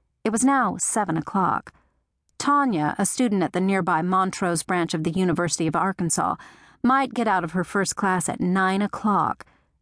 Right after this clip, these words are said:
That would put her arrival time at somewhere around nine forty. But Marshall was sometimes my lover and also sometimes my workout partner,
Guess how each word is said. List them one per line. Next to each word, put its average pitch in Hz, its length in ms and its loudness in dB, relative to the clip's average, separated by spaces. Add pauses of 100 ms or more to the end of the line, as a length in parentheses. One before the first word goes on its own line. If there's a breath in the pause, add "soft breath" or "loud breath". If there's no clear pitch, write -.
That 226 220 2
would 202 140 -4
put 202 180 -2
her 170 220 2
arrival 208 420 0
time 165 280 -2
at 175 100 -4
somewhere 202 440 0
around 180 360 0
nine 185 300 0
forty. 190 600 0 (1000 soft breath)
But 202 260 0 (120)
Marshall 233 580 0
was 190 180 0
sometimes 202 800 0
my 170 180 2
lover 175 480 0
and 180 200 2
also 254 380 0
sometimes 180 600 -2
my 160 140 0
workout 190 500 -2
partner, 160 520 0